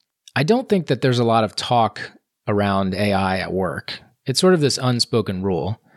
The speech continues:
Maybe it's because we're trying to avoid the tough conversation, or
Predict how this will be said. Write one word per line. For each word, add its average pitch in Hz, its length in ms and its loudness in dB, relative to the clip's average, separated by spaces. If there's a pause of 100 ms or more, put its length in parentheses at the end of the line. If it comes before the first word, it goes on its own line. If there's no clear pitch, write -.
(240)
Maybe 135 240 4
it's 131 140 2
because 117 340 0
we're 110 80 0
trying 110 280 2
to 110 160 2
avoid 95 440 0
the 95 80 -6
tough - 260 -6
conversation, 131 720 0
or 95 420 -2